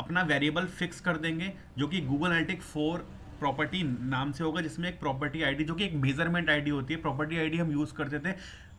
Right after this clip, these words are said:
यूए के लिए, Google Analytics के लिए, but जीए फ़ोर के लिए हम यूज़ करते हैं measurement आईडी। तो friends, ये start करते हैं। सबसे पहले हम एक वेरिएबल बनाते हैं, हम variable पे जाएंगे,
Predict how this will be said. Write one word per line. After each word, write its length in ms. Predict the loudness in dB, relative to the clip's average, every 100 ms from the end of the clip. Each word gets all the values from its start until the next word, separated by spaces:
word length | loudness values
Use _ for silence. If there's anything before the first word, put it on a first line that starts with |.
| -4
यूए 400 | 2 6 6 4
के 140 | 2 0
लिए, 200 | 0 0
Google 220 | 0 0
Analytics 420 | 0 0 -2 -4
के 100 | -2
लिए, 200 | -2 -2 -6 -16 -4 2
but 200 | 2 2
जीए 340 | 2 4 2
फ़ोर 240 | 2 -2
के 100 | 0
लिए 100 | 0
हम 120 | 2 2
यूज़ 200 | 0 0
करते 240 | -4 0
हैं 60 | 2
measurement 600 | 4 4 2 0 0 0
आईडी। 320 | -2 -2 -4 -6 -18 -20 -12 -6
तो 60 |
friends, 300 | 2 2 2
ये 80 | -2
start 320 | 4 6 6
करते 260 | 4 0 0
हैं। 60 | -2
सबसे 220 | -2 0
पहले 180 | 2 2
हम 120 | 0
एक 80 | 0
वेरिएबल 420 | 2 2 2 0
बनाते 380 | 2 0 0 -2
हैं, 200 | -2 -8 -18 -20 -20 -20 -20 -18 -18 -18 -18 -18 -18 -16 -16 -16 -18 -18 -20 -10 -4
हम 120 | 0
variable 320 | 2 2 2
पे 120 | 0
जाएंगे, 480 | 2 2 2 -2 -6